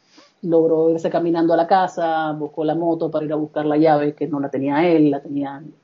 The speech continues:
la, la tenía mi suegra. Regresó y resulta ser que la llave de repuesto no tiene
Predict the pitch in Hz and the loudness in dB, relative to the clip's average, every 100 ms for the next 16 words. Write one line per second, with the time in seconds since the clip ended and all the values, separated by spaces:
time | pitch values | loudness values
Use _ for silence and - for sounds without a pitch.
0 | _ - 147 147 - 156 143 143 147 147 | _ -10 -2 -2 -2 -4 0 2 4 4
1 | 226 190 165 147 - _ _ _ _ _ | 4 6 4 0 -6 _ _ _ _ _
2 | _ _ _ _ 202 202 190 185 240 233 | _ _ _ _ 2 4 4 2 4 4
3 | 220 220 - 196 175 175 165 175 175 190 | 4 2 -2 -6 -6 -6 -6 -6 -4 0
4 | 202 196 170 156 160 185 190 170 160 151 | 0 0 -2 -2 2 2 2 2 0 -2
5 | 151 196 196 170 151 170 202 196 170 165 | -4 -4 -4 -4 -2 0 -2 -4 0 2
6 | 160 165 | 2 -2